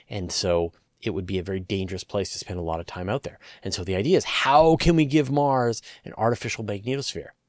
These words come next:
And there's been a few ideas that have been proposed. You do it at a local level by essentially building a solenoid into Mars and then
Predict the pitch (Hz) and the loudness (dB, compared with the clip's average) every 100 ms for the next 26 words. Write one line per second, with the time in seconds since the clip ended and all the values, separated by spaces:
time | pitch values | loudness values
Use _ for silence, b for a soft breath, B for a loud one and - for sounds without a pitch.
0 | _ _ _ 180 196 196 233 247 - 190 | _ _ _ 4 6 6 6 4 2 2
1 | 202 156 151 135 131 117 117 110 110 110 | 4 4 2 2 2 2 -2 -2 -6 -8
2 | - 85 80 101 - - _ _ _ _ | -4 -2 0 -2 -8 -14 _ _ _ _
3 | _ _ _ 135 143 185 131 104 107 - | _ _ _ -4 6 8 8 6 2 4
4 | 143 143 143 170 175 B B - 113 120 | 6 6 6 4 0 B B 2 4 4
5 | 98 139 123 127 107 120 120 127 147 131 | 2 0 0 0 0 4 6 6 4 2
6 | - - 120 123 123 135 147 139 - 127 | -2 2 2 2 2 0 2 0 0 2
7 | 107 110 143 - - 117 113 110 | 4 4 2 0 -2 0 0 -2